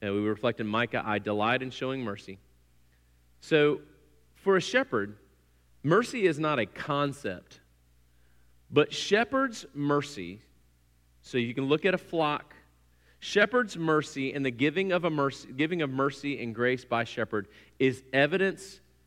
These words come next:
in the shepherd's cohesiveness of flock. I'm gonna say that one more time. When a shepherd truly understands that they are a vessel of mercy, so this is moms and dads, you're shepherds of your family.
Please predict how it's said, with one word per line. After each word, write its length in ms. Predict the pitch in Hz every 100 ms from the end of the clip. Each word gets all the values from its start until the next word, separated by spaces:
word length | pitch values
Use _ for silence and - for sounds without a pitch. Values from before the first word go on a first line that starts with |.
| -
in 440 | 143 143 143 143 -
the 140 | 120 117
shepherd's 680 | - 156 151 165 151 - - _
cohesiveness 960 | - 120 110 135 139 147 127 131 120
of 140 | 87 101
flock. 420 | 110 85 - _
I'm 1040 | _ _ _ _ _ _ _ _ _ - 117
gonna 20 |
say 100 | 139
that 120 | 131
one 40 | 139
more 140 | 135
time. 200 | 110 87 _ _ _ _ _ _ - -
When 260 | 127 170 233
a 100 | 247
shepherd 600 | - 190 - 113 101 -
truly 360 | - 165 185
understands 460 | 185 175 160 139 120
that 140 | 110
they 180 | 123 139
are 120 | 135
a 60 | 110
vessel 460 | 98 120 117 160
of 80 | 165
mercy, 340 | 135 98 - 98
so 140 | 104
this 220 | 101 107
is 120 | 120 -
moms 360 | 110 107 127
and 80 | 131
dads, 260 | 131 139 120
you're 100 | 107
shepherds 360 | - 117 110
of 120 | 107 98
your 100 | 101
family. 500 | - 151 160 165